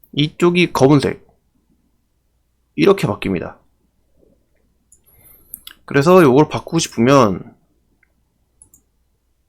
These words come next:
이쪽에 뭐, 음, 뭐 레드? 레드 이렇게 되죠? 레드에 이렇게 되죠?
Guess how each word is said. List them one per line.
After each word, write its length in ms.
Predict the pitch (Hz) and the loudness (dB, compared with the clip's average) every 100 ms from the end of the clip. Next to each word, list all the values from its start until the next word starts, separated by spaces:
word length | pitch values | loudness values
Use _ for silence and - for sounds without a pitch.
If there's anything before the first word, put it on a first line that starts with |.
| _ | _
이쪽에 400 | 147 135 - 151 | -12 -6 0 2
뭐, 1200 | 123 110 104 104 101 101 98 95 92 98 - - _ _ - | 2 0 -2 -2 -4 -4 -6 -6 -10 -12 -18 -20 _ _ -10
음, 60 | |
뭐 920 | 117 120 117 120 117 110 95 92 95 _ _ _ _ _ _ | -8 -6 -6 -4 -6 -6 -10 -12 -16 _ _ _ _ _ _
레드? 280 | - 117 156 180 _ _ - | -2 0 0 -2 _ _ -8
레드 420 | 104 95 107 160 _ _ _ _ _ _ _ _ _ _ _ _ _ _ _ | -6 -6 -8 -10 _ _ _ _ _ _ _ _ _ _ _ _ _ _ _
이렇게 260 | 139 165 131 | -2 0 0
되죠? 380 | 107 156 - - | 0 -4 -6 -2
레드에 760 | 117 120 135 147 143 139 131 104 _ _ | 2 2 2 4 4 4 2 -2 _ _
이렇게 260 | 123 - | -8 -6
되죠? 260 | 98 98 156 | -8 -8 -12